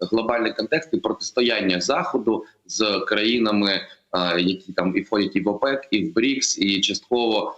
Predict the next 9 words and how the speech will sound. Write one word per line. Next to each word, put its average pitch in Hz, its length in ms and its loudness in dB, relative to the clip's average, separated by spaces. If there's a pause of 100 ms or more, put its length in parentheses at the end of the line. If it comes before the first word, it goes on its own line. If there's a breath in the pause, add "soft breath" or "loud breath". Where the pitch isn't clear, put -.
(140)
є 113 140 2
представниками 104 840 0
оцієї 92 480 2
вісі 104 260 0
зла, 110 260 0
про, 95 320 0
про 95 420 0
яку 95 440 0
завжди 95 400 0